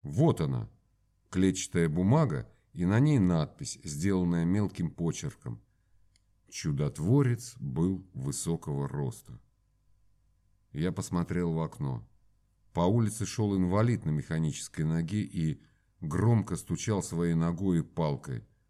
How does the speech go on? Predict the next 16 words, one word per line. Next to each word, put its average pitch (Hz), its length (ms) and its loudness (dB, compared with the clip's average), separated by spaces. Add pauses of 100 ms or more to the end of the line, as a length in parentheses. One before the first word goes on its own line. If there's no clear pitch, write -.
(440)
Двое 90 380 4
рабочих 92 720 2
и 92 100 -4
с - 120 -6
ними 98 200 2
старуха, 87 680 -2 (340)
держась 90 540 0
за 82 120 -2
бока, 87 360 0
хохотали 92 640 -2
над 80 320 0 (260)
смешной 98 540 0
походкой 85 580 -2
инвалида. 76 680 -2 (800)
Я 131 220 0
встал. - 520 -6